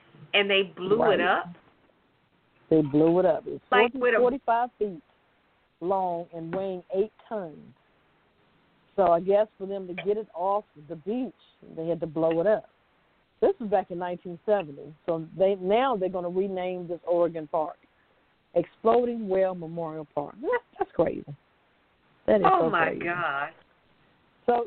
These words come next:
Speaker 1: So
Speaker 2: they
Speaker 1: they
Speaker 2: had a
Speaker 1: literally
Speaker 2: contest
Speaker 1: blew
Speaker 2: as
Speaker 1: up
Speaker 2: far
Speaker 1: a
Speaker 2: as the
Speaker 1: dead
Speaker 2: name.
Speaker 1: whale?
Speaker 2: Yeah, to get it off the beach. Yep,
Speaker 1: That
Speaker 2: yep,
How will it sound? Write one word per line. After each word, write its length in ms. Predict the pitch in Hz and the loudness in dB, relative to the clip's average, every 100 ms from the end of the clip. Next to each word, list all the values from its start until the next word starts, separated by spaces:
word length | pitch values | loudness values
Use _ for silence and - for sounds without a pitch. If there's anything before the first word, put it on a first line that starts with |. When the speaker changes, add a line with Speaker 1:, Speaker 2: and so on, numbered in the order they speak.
| 202 | -2
Speaker 1:
So 220 | 233 285 | 0 4
Speaker 2:
they 40 | 240 | 4
Speaker 1:
they 60 | |
Speaker 2:
had 60 | 415 | 4
a 60 | 330 | 4
Speaker 1:
literally 460 | 359 381 339 339 | 2 0 -2 -2
Speaker 2:
contest 180 | 233 226 | -4 -6
Speaker 1:
blew 200 | 302 339 | -4 -2
Speaker 2:
as 40 | - | -2
Speaker 1:
up 80 | - | 0
Speaker 2:
far 100 | 185 | 0
Speaker 1:
a 120 | 180 | 0
Speaker 2:
as 40 | |
the 60 | 190 | 0
Speaker 1:
dead 240 | 226 269 | 2 0
Speaker 2:
name. 120 | 190 185 | 0 -4
Speaker 1:
whale? 340 | 208 262 392 415 _ _ _ _ _ _ _ _ _ - | -2 -4 -8 -14 _ _ _ _ _ _ _ _ _ -14
Speaker 2:
Yeah, 500 | 156 147 226 370 233 - | -8 0 0 0 -6 -8
to 60 | |
get 180 | 170 185 | -2 -2
it 80 | 214 | 0
off 200 | 165 175 | -4 -4
the 60 | - | -6
beach. 220 | 185 330 - _ - _ _ _ _ _ _ _ _ _ _ _ _ _ _ _ _ _ _ _ _ | -4 -4 -6 _ -20 _ _ _ _ _ _ _ _ _ _ _ _ _ _ _ _ _ _ _ _
Yep, 400 | 151 165 240 370 - 196 | -8 0 4 2 0 -10
Speaker 1:
That 20 | 202 | -2
Speaker 2:
yep, 180 | 523 | 0